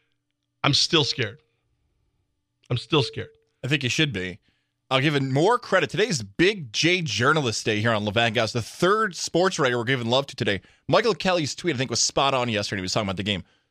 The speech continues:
Speaker 2: Hartenstein and Ian Eagle. Relax. You're not a kid who's studying abroad for three months in college. Just overemphasize. Hartenstein! Hartenstein! Relax, man.
Speaker 1: You, you
Speaker 2: Relax.
Speaker 1: shut your mouth right now.
Speaker 2: What do you
Speaker 1: There's
Speaker 2: mean?
Speaker 1: no way on God's green earth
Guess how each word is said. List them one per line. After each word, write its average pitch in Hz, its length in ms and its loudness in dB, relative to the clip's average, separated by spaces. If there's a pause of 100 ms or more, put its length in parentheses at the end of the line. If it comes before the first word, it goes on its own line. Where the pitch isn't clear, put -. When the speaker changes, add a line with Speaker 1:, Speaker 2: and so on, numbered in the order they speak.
(140)
Speaker 2:
Hartenstein 226 1000 2
and 226 140 -2 (540)
Ian 254 300 4
Eagle. 170 340 -2 (240)
Relax. 185 560 2
You're 180 120 2
not 254 200 4
a - 20 -4
kid 233 240 -6
who's 147 160 0
studying 190 300 0
abroad 131 420 2
for 127 120 -6
three 120 220 -4
months 117 220 -2
in 101 80 -6
college. 127 460 0 (280)
Just 202 180 2 (100)
overemphasize. 202 880 2 (200)
Hartenstein! 359 960 4 (280)
Hartenstein! 381 640 2
Relax, 262 640 0
man. 170 340 6
Speaker 1:
You, 220 100 -6 (240)
you 180 120 2
Speaker 2:
Relax. 320 260 6
Speaker 1:
shut 185 220 6
your 165 140 6
mouth 147 260 6
right 127 200 2
now. 123 100 2
Speaker 2:
What 359 80 6
do - 60 4
you 135 60 2
Speaker 1:
There's 160 300 6
Speaker 2:
mean? 143 120 0
Speaker 1:
no 160 160 8
way 180 200 4
on 131 140 2
God's 131 360 2
green 143 240 2
earth 110 300 2